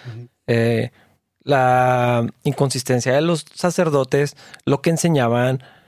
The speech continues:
Speaker 2: cómo habían menospreciado los sacrificios, la obra de Dios, habían, ah, deshonrado a sus esposas, o sea, un montón de otras cosas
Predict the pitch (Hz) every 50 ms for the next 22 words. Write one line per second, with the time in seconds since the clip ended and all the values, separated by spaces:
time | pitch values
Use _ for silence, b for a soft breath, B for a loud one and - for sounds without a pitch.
0 | B B _ _ _ _ - 147 147 143 147 147 147 151 151 151 143 - 135 139
1 | 139 139 147 147 147 139 131 123 - - - 131 123 - 139 135 139 165 175 175
2 | - 175 - - 151 131 135 131 131 - 143 139 139 127 127 120 110 110 117 143
3 | 160 170 170 156 139 143 139 135 139 139 135 B B B B B B B B B
4 | _ - 131 127 139 135 135 139 139 143 147 147 147 151 - _ - 143 123 120
5 | 131 131 131 - - 131 123 117 - 120 117 117 131 143 - 165 - - 190 -
6 | - _ - 151 147 151 - 160 160 156 - - 170 170 170 190 226 254 240 -
7 | - 226 220 226 240 233 226 - - 214 - - 202 196 196 202 185